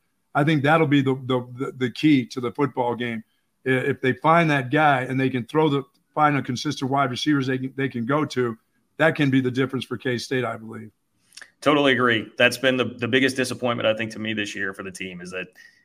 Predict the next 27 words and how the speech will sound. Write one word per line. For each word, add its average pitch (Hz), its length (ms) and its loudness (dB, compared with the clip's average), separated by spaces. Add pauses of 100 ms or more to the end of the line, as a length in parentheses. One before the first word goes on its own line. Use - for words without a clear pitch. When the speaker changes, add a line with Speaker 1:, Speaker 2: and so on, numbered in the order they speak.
(240)
Speaker 2:
you 107 160 -8
thought 127 240 6
Keegan 123 260 0
Johnson 120 320 0
was 113 80 -6
gonna 113 140 -6
be 117 100 -2
that 110 200 2
guy. 104 240 2
He 101 100 -12
hasn't 101 360 -4
been. 104 220 -4
The, 101 200 -2
the 117 80 -4
rest 127 240 0
of 120 40 -8
the 117 80 -4
receivers 113 380 -4
are, 107 160 -2
are 123 100 0
serviceable, 190 600 0
and, 135 100 0
like, 120 160 0
Phillip 151 260 -4
Brooks 139 300 0
is 113 100 -6
a, 107 200 0